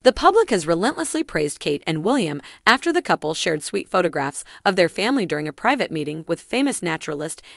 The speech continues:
and environmentalist Sir David Attenborough. Sir David, author of The Blue Planet, who is known for his support for a more sustainable planet, went to Kensington Palace earlier this week to attend a private outdoor screening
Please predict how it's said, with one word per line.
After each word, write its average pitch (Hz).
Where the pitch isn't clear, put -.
and 185
environmentalist 175
Sir 175
David 160
Attenborough. 247
Sir 440
David, 147
author 247
of 269
The 175
Blue 180
Planet, 147
who 269
is 226
known 330
for 220
his 170
support 190
for 170
a 160
more 151
sustainable 208
planet, 135
went 302
to 415
Kensington 170
Palace 143
earlier 247
this 170
week 170
to 160
attend 151
a 147
private 269
outdoor 143
screening 214